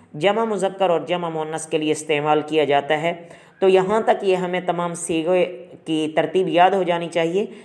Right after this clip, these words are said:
कल से हम इंशाअल्लाह फ़ेल माजी की गर्दान पढ़ेंगे।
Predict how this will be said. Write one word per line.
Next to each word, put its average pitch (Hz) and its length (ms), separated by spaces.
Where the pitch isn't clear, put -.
कल 220 140
से 214 160
हम 175 200
इंशाअल्लाह 160 440
फ़ेल 165 220
माजी 147 300
की 170 160
गर्दान 135 420
पढ़ेंगे। 143 440